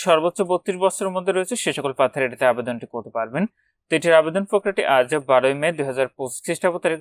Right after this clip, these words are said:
থেকে কিন্তু শুরু হয়েছে। তো নিয়োগের এক নম্বর পদটি রয়েছে অফিস সহকারী কাম কম্পিউটার মুদ্রা অক্ষরিক, পদের সংখ্যা রয়েছে একটি।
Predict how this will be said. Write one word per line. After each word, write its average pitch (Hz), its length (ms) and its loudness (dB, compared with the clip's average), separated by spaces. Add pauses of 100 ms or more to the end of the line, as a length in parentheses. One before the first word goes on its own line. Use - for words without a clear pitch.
থেকে 170 180 -6
কিন্তু 151 240 -8
শুরু 131 200 -2
হয়েছে। 110 260 -8 (760)
তো 170 120 -2
নিয়োগের 180 240 2 (120)
এক - 140 2
নম্বর 190 240 -6
পদটি 202 220 2
রয়েছে 196 320 0
অফিস 180 240 -4
সহকারী 160 380 2
কাম 156 140 0 (100)
কম্পিউটার 135 400 0
মুদ্রা 131 260 0
অক্ষরিক, 165 320 -4
পদের 123 260 0
সংখ্যা 131 260 -8
রয়েছে 117 280 -10
একটি। - 200 -10